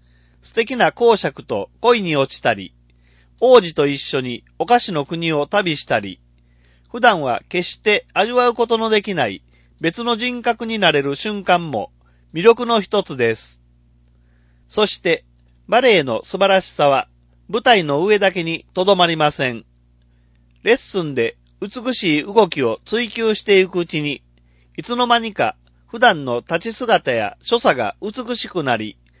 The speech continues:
体幹も鍛えられます。今ではサッカーなどでもストレッチや体幹強化のために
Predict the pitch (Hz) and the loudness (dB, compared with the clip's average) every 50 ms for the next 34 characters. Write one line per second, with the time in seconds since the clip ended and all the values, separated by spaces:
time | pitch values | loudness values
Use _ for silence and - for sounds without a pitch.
0 | _ _ _ _ _ - 214 240 254 233 - 240 226 220 214 190 139 107 101 - | _ _ _ _ _ -2 -2 -2 -2 0 0 0 0 0 -2 -2 -2 -2 -4 -6
1 | - - - - 170 175 185 170 165 160 160 156 143 135 131 127 - - - _ | -10 -6 0 2 2 4 4 2 2 2 0 0 0 -2 -2 -4 -6 -10 -20 _
2 | _ _ _ _ _ _ _ _ _ _ _ _ _ _ _ _ _ _ _ - | _ _ _ _ _ _ _ _ _ _ _ _ _ _ _ _ _ _ _ -6
3 | 240 247 233 190 151 143 127 117 110 113 - _ _ _ _ - 226 240 - _ | -2 0 2 2 2 2 2 2 0 -2 -4 _ _ _ _ -4 -4 -4 -4 _
4 | - - 196 170 160 160 170 160 156 143 131 123 117 107 95 - - _ _ _ | -2 2 2 4 4 2 0 2 2 2 4 2 0 0 -4 -10 -12 _ _ _
5 | _ _ _ _ _ - - - 226 233 240 240 220 - _ - - 135 117 104 | _ _ _ _ _ -12 -4 0 2 2 2 2 -2 -4 _ -8 -4 -2 -2 -2
6 | 101 - - _ _ _ _ - 202 226 247 233 - 240 240 233 226 - 240 233 | -2 -4 -8 _ _ _ _ -2 0 0 0 0 0 -2 -2 -2 -2 0 0 2
7 | 208 180 170 151 139 139 131 147 139 131 127 113 101 101 101 - | 2 2 2 0 0 0 0 0 0 0 0 -4 -4 -8 -10 -14